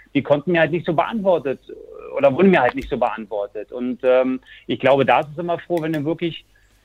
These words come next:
einen Ansprechpartner hast, äh, der unabhängig ist, demokratisch ist, solidarisch ist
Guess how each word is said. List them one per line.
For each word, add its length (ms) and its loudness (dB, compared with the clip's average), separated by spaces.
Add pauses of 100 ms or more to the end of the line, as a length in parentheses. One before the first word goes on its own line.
(160)
einen 80 -4
Ansprechpartner 960 -2
hast, 420 -6
äh, 480 4
der 180 -6
unabhängig 560 -6
ist, 220 -8 (100)
demokratisch 760 -4
ist, 260 -4 (240)
solidarisch 720 4
ist 240 -6